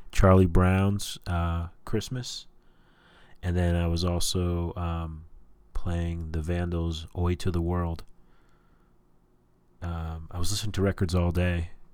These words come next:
but while I was doing the tree stuff, I made sure to put those two on, and it was great. Great.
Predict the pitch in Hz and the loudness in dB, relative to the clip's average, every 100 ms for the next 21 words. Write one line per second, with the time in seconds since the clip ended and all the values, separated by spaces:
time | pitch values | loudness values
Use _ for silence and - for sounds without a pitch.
0 | - - - - - - 85 80 80 82 | -20 -20 -20 -20 -12 -6 -4 -2 0 -2
1 | 80 90 85 82 - 90 - 82 78 82 | 0 0 0 -2 -2 -2 -2 -4 -2 -2
2 | 80 - 80 78 - 82 90 85 - 85 | -2 -4 -4 2 2 2 -4 -8 -6 -6
3 | 82 82 82 85 110 113 - - 113 113 | -6 -6 -6 -10 -12 -16 -10 -6 -4 -4
4 | 123 92 - - - - - 123 117 120 | -6 -6 -10 -18 -18 -20 -16 -12 -10 -6
5 | 131 92 | -6 -6